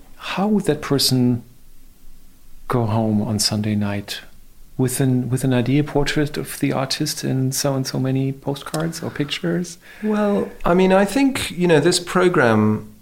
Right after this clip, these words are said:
Speaker 2: in a way, is about, is about questions rather than answers,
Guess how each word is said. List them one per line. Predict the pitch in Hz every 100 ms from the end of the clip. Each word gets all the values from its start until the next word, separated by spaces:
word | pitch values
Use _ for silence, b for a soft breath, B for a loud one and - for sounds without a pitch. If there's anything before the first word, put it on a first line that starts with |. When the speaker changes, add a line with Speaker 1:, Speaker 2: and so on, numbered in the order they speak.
| - - - -
Speaker 2:
in | - 139
a | 131
way, | 123 143 143 131
is | 117 120
about, | 104 127 131 123 104 - - - - - - - -
is | 113
about | 127 120 -
questions | - 127 - 120 101 101
rather | 98 92
than | 92 98
answers, | 104 101 - 71 67 -